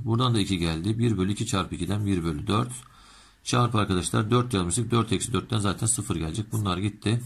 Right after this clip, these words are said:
Paydaya da zaten dördümüzü yazıyoruz. İki bölü dörtten aradığımız sonucu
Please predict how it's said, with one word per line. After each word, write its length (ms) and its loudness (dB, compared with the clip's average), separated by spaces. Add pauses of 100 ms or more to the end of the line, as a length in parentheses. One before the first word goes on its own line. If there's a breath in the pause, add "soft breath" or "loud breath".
(460 loud breath)
Paydaya 380 2
da 60 2
zaten 380 2
dördümüzü 400 2
yazıyoruz. 540 0
İki 220 0
bölü 160 2
dörtten 260 0
aradığımız 400 0
sonucu 420 2